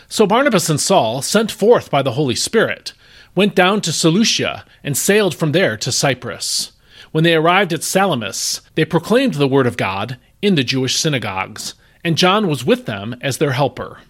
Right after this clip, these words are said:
They traveled through the whole island as far as Paphos, where they found a Jewish sorcerer and a false prophet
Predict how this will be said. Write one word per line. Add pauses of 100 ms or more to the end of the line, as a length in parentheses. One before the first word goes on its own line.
(400)
They
traveled (120)
through
the
whole
island
as
far
as
Paphos, (420)
where
they
found
a
Jewish
sorcerer
and
a
false
prophet